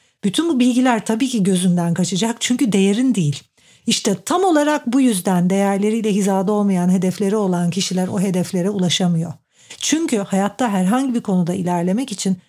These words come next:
hedeflerine ulaşmak için belli bir zeka seviyesinde, belli bir algı seviyesinde olman gerek.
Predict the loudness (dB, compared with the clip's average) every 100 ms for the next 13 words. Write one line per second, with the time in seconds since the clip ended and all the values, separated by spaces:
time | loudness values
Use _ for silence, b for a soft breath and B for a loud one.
0 | B 0 0 0 0 0 0 -2 -4 -6
1 | -8 -2 0 0 -2 -2 -2 -2 0 -2
2 | -2 -2 -2 -2 -2 -2 0 0 -2 -2
3 | -2 -2 -2 -2 -2 -2 0 0 0 0
4 | 0 0 -2 -6 -10 -16